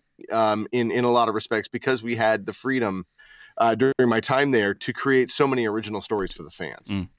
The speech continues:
Speaker 1: Um, it wasn't just a matter of doing the I P houses, which I actually,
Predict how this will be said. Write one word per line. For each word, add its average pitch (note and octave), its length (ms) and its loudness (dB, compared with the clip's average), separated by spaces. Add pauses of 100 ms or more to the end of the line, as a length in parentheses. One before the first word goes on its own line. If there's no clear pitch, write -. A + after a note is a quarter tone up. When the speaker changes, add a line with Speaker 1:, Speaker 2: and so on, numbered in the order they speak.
(560)
Speaker 1:
Um, A#2 300 2
it B2 100 4
wasn't C#3 340 2
just B2 300 0
a B2+ 60 0
matter A2+ 360 2
of G#2+ 180 -2
doing A#2+ 220 2
the G#2 100 -2
I G#2+ 80 -2
P C#3+ 180 -4
houses, F#2+ 380 -2
which - 320 -4 (520)
I C3+ 320 4 (560)
actually, A2+ 800 -4